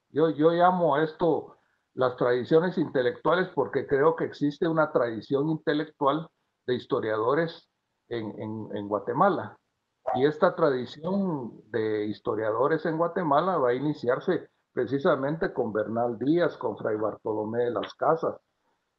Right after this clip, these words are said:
va a iniciarse con Antonio de Remesal, va a iniciarse con, con Francisco Vázquez, con Francisco Jiménez, con Pedro Cortés y Larraz, con Domingo Juárez,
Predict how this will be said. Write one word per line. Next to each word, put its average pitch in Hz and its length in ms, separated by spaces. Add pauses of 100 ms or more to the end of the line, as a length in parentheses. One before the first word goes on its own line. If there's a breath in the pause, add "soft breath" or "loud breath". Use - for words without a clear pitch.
(140)
va 127 60
a 135 40
iniciarse 143 580
con 113 200
Antonio 127 500
de 113 80
Remesal, 113 800 (500)
va 127 60
a 135 60
iniciarse 143 760
con, 107 420 (460)
con 107 560 (540)
Francisco 127 640
Vázquez, 139 520
con 107 360
Francisco 117 560
Jiménez, 143 600
con 104 220
Pedro 127 320
Cortés 110 420
y 120 100
Larraz, 113 540
con 104 180
Domingo 120 500
Juárez, 131 280